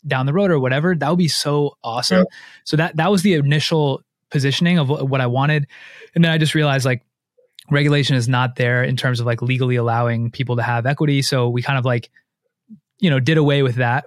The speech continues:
Speaker 1: We said, like, "We're gonna try to make it right for everybody who owns an N F T. Once it's legal, we don't know when that will be or what that's gonna be." But, um, that was, like, our goal, is, like, try, not try to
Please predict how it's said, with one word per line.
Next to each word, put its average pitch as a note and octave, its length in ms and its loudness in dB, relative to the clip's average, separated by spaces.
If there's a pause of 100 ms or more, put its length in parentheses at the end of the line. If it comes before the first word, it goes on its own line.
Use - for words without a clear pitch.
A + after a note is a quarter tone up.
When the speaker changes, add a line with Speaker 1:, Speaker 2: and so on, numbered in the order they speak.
Speaker 1:
We D3 80 0
said, E3 240 0
like, C3+ 180 -2
"We're C#3+ 120 0
gonna C#3+ 140 2
try C#3 200 -2
to C3 80 0
make B2 180 -2
it B2+ 60 -2
right A#2+ 260 -2
for C3 140 -4
everybody A#2 360 -2
who B2 200 -4
owns A#2+ 360 -2
an C3 100 -2
N A#2+ 100 0
F A#2 80 -4
T. D3 380 0
Once B2+ 260 -2
it's A#2+ 120 -10
legal, C3+ 320 0
we B2+ 100 -2
don't B2+ 140 0
know A#2+ 180 0
when B2 320 -2
that B2 100 0
will A#2 80 -2
be A#2+ 140 -2
or A#2 60 -2
what A#2 160 0
that's A#2 140 -6
gonna A#2 180 -4
be." C3 240 -2 (600)
But, C#3 220 0 (540)
um, B2+ 400 -2 (280)
that D#3+ 120 2
was, F3+ 120 2
like, E3+ 100 2
our C3+ 140 0
goal, B2 200 0
is, A#2 80 -2
like, B2 200 -4 (340)
try, - 380 -2
not D#3 480 -2
try F#3 180 0
to F3+ 200 2